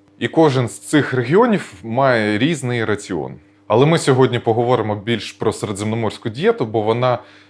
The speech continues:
більш підходяща для наших країв. Так що це за дієта така? Вона має п'ятдесят відсотків вуглеводів від усієї калорійності, двадцять відсотків протеїну та тридцять відсотків жиру.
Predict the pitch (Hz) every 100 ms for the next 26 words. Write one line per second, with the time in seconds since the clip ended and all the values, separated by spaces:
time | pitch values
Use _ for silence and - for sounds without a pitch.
0 | _ 107 131 - 117 - 117 139 - 104
1 | 98 101 107 98 - 95 78 71 - -
2 | - 233 233 165 143 135 104 92 85 -
3 | 69 - _ - 120 165 185 175 147 -
4 | 143 139 - 127 - 110 - 123 - -
5 | 101 - _ _ _ _ _ 95 120 135
6 | 165 240 247 220 214 196 180 196 185 180
7 | 165 160 156 147 139 - 143 135 _ -
8 | 117 160 165 135 139 - 147 - 139 -
9 | 170 202 226 269 233 - 113 - 147 185
10 | 139 - - 123 - 110 90 90 73